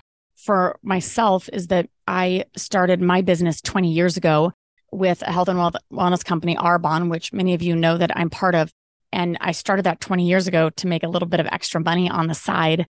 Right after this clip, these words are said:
I was raising four children at the time. I was working law enforcement. I had no vision of ever getting to work remotely. Most of us didn't, right?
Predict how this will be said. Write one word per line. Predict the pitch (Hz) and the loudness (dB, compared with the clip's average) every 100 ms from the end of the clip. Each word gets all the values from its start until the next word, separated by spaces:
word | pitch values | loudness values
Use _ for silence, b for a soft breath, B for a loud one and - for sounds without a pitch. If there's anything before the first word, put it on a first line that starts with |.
| - | -4
I | 180 | -2
was | 160 | 0
raising | 185 175 190 | 2 4 4
four | - 180 | 4 0
children | - 180 175 | 2 2 0
at | - 175 | -2 -6
the | 180 | -6
time. | - 175 170 | -2 2 2
I | 170 | 0
was | 160 170 | -2 -2
working | 185 214 190 | 0 4 4
law | 180 | 6
enforcement. | 180 160 196 175 202 180 - _ - | 4 2 0 0 0 0 -2 _ -4
I | 196 | -2
had | 190 | 0
no | 190 190 196 | 2 4 2
vision | 170 190 175 165 | 2 2 2 -2
of | 180 | -4
ever | 175 180 170 | -6 -6 -6
getting | 175 175 170 160 | -2 2 2 2
to | 170 | 0
work | 170 185 | 0 2
remotely. | 165 170 175 | 2 2 2
Most | 160 220 240 214 | 2 2 2 0
of | |
us | 180 165 | -2 -2
didn't, | 208 196 - | 0 0 -2
right? | 160 185 233 | -2 -2 -2